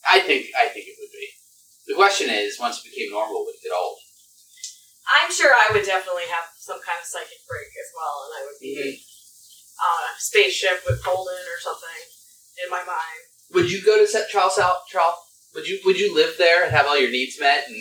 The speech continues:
Speaker 1: s-, know that they could flit you right back like you never left?
Speaker 2: Oh, yeah, like in real life?
Speaker 1: Yeah.
Speaker 2: It'd be nice if you could do that for, like, two weeks. Like, just
Speaker 1: Yeah.
Speaker 2: go have, like, a mental break vacation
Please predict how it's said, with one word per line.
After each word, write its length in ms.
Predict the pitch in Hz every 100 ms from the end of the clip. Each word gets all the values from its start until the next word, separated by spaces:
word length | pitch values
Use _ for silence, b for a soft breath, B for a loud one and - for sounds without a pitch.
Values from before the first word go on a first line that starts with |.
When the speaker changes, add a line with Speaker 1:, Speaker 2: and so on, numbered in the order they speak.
| -
Speaker 1:
s-, 360 | - - - -
know 140 | 131 127
that 80 | -
they 100 | -
could 160 | - -
flit 220 | 131 113
you 100 | 120
right 140 | 113 110
back 220 | 117 120
like 160 | 113 117
you 80 | 110
never 160 | 107 107
left? 240 | 117 - - - _ _ - _ _ _ _ - _ _ _ _ _ _ _ _ _ _ _ _ _ _ _ -
Speaker 2:
Oh, 340 | 269 330 - -
yeah, 220 | 294 - - 208
like 120 | 196
in 60 | 196
real 140 | 196 196
life? 340 | 180 - - _ -
Speaker 1:
Yeah. 240 | 214 - - - _ _ _ _ -
Speaker 2:
It'd 140 | 427
be 120 | 494 480
nice 280 | 466 640 679
if 100 | 640
you 80 | 554
could 180 | 508 349
do 60 | 339
that 180 | - 247
for, 120 | 226
like, 220 | 196 -
two 280 | - 254 214
weeks. 460 | 190 - - - - - - _ _ -
Like, 140 | 214 196
just 140 | 240
Speaker 1:
Yeah. 120 | 226 226
Speaker 2:
go 240 | 233 233
have, 200 | 233 220
like, 180 | 208 202
a 140 | 175 175
mental 400 | 170 - 190 -
break 280 | 175 - - - -
vacation 480 | 214 214 240 254 285